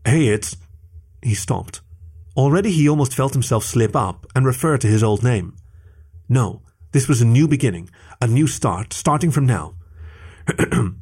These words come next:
"I'm Randall. I need to get out of here. A new place waits for me. I need to get to a new place. Can you help me?" Sludge flickered his tongue,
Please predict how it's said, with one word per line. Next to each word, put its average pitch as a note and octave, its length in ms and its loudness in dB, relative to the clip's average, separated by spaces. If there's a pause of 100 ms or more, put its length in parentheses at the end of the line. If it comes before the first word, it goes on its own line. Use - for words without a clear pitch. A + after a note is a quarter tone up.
(560)
"I'm G#3 220 2
Randall. E3+ 460 0 (360)
I C#3 60 2
need F#3 180 2
to E3 60 0
get C#3 160 2
out C3+ 160 0
of G#2 80 -2
here. G#2 340 -6 (240)
A A#2 60 2
new G3+ 180 2
place F#3 340 0
waits D3+ 220 0
for - 120 -8
me. G2 260 -14 (340)
I B2+ 60 2
need F3 160 4
to F3+ 40 -2
get E3 180 0
to A#2+ 100 4
a G2+ 40 2
new G#2+ 160 0
place. - 520 -4 (480)
Can C#3+ 120 2
you C3 100 4
help A2 220 0
me?" A#3 280 -4 (1080)
Sludge A#2 440 -2
flickered F3 360 -2
his G2 140 -4
tongue, F2 360 -10